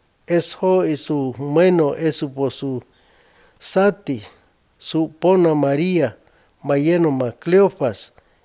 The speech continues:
ene es su po su María Magdalena. Ma Jesús te muem o po su meno, ema po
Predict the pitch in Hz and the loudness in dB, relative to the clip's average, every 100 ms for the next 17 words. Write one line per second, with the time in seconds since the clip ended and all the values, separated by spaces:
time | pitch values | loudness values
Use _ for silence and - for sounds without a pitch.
0 | _ 170 151 143 - 170 165 156 135 139 | _ -4 -2 0 -2 -2 -2 -4 -6 -8
1 | - 135 127 127 135 156 135 127 110 - | -6 -6 -4 -4 -2 -2 -2 -4 -8 -8
2 | 127 131 151 131 98 _ _ _ _ _ | -6 -2 0 0 -4 _ _ _ _ _
3 | _ - - _ _ 170 175 180 - 233 | _ -20 -20 _ _ 0 2 0 0 -2
4 | 208 - 170 160 180 190 165 165 151 143 | -2 -2 -2 2 2 2 0 -4 -2 -4
5 | - 135 127 131 147 160 151 139 - _ | -4 -6 -4 -2 2 2 2 -4 -8 _
6 | _ _ _ _ _ _ _ _ 180 190 | _ _ _ _ _ _ _ _ 0 2
7 | 170 156 147 139 | 2 0 -6 -6